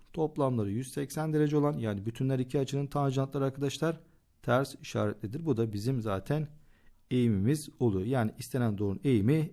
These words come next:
eksi bir bölü üçtür. Şimdi eğimi ve bir noktası bilinen doğru denklemini kullanarak doğrunun denklemini bulalım. Noktamız arkadaşlar sıfıra iki, eğim eksi bir bölü üç,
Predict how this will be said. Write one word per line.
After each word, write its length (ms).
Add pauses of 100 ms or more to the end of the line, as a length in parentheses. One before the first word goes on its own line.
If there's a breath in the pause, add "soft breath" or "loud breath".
eksi 340
bir 180
bölü 140
üçtür. 340 (480)
Şimdi 520 (460 loud breath)
eğimi 320
ve 140
bir 160
noktası 380
bilinen 440 (320 soft breath)
doğru 220
denklemini 480
kullanarak 680 (220)
doğrunun 320
denklemini 440
bulalım. 300 (720 soft breath)
Noktamız 400
arkadaşlar 600 (640)
sıfıra 400
iki, 320 (400)
eğim 400 (840)
eksi 280
bir 180
bölü 160
üç, 200